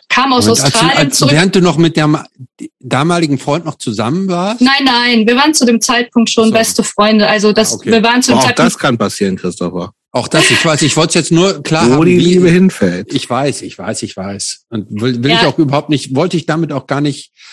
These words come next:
Speaker 2: verurteilen. Ich wollte nur die Fakten jetzt einfach gerade
Speaker 1: Nee,
Speaker 2: haben.
Speaker 1: so viel Drama war es zum Glück nicht.
Speaker 2: <laughs>
Speaker 1: Ähm, wir sind zu dem Zeitpunkt schon so seit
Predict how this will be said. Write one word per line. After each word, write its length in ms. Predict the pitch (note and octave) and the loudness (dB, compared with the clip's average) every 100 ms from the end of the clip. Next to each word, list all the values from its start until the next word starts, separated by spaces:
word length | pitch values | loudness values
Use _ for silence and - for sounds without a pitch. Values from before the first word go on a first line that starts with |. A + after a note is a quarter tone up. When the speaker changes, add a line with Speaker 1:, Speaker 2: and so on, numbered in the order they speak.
| - _ | -20 _
Speaker 2:
verurteilen. 580 | - C3+ F#3+ G3 C3+ C3 | -6 -2 -2 -2 -2 -2
Ich 120 | B2+ | -2
wollte 240 | C#3 D3 D3+ | -2 -2 -2
nur 120 | D3 | -2
die 120 | C3+ | -2
Fakten 420 | - - - - | -6 -14 -16 -8
jetzt 160 | B2+ - | -8 -8
einfach 260 | B2 A2+ - | -10 -10 -12
gerade 300 | - G2 G2 | -10 -8 -2
Speaker 1:
Nee, 140 | C#4 | 0
Speaker 2:
haben. 80 | D4 | 2
Speaker 1:
so 100 | D4+ | 2
viel 160 | D#4+ - | 2 0
Drama 460 | B3+ A#3+ C#4+ D4 B3+ | 0 0 2 2 2
war 120 | C4 | 0
es 100 | C4 | 0
zum 180 | C4+ B3 | 2 4
Glück 200 | B3 - | 2 0
nicht. 300 | C4+ F4+ - | 0 0 0
Speaker 2:
<laughs> 60 | |
Speaker 1:
Ähm, 180 | B3+ B3 A#3+ | 2 2 2
wir 140 | C#4 | 2
sind 300 | A#3 D4+ E4 | 2 2 0
zu 200 | - C4 | 0 2
dem 180 | C4 B3+ | 4 4
Zeitpunkt 500 | C4+ B3+ B3+ C#4 C4 | 2 0 0 2 2
schon 240 | - C4 | 4 4
so 140 | A#3+ A#3+ | 4 4
seit 420 | A3+ A3+ A#3 | 2 2 0